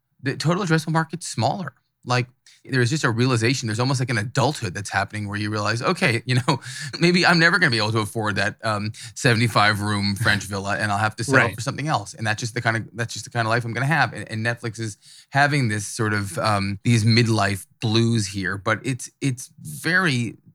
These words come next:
Speaker 1: surprising to see it happen in, in real time, because the company's performance hasn't introduced, like, a new Coke,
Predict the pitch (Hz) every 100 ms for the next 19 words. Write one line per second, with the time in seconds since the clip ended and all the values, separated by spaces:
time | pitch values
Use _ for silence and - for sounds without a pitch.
0 | _ _ _ _ _ - - 127 135 135
1 | 151 120 110 110 - 120 - 120 113 110
2 | 110 107 113 107 113 110 117 104 98 98
3 | - - _ _ 131 135 127 117 131 160
4 | 139 151 120 113 - 127 123 101 - -
5 | 120 110 107 101 - - 123 107 120 113
6 | 104 - 120 110 123 120 - 104 - -